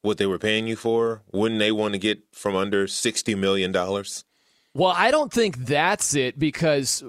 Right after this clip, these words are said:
Speaker 2: Mark Davis
Speaker 1: I think
Speaker 2: <laughs>
Speaker 1: they'd be okay with it, though.
Speaker 2: Uh,
Speaker 1: I think
Speaker 2: Mark
Speaker 1: they wouldn't fight it.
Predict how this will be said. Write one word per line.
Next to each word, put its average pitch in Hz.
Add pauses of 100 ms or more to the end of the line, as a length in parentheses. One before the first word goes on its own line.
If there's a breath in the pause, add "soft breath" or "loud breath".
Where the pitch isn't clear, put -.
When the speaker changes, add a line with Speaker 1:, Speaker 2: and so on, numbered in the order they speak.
(120)
Speaker 2:
Mark 147
Davis 143 (140)
Speaker 1:
I 117
think 139
Speaker 2:
<laughs> -
Speaker 1:
they'd 123
be 123
okay 123
with 104
it, 82
though. 69 (520)
Speaker 2:
Uh, 165
Speaker 1:
I 107
think 147
Speaker 2:
Mark 180
Speaker 1:
they 123
wouldn't 113
fight 113
it. -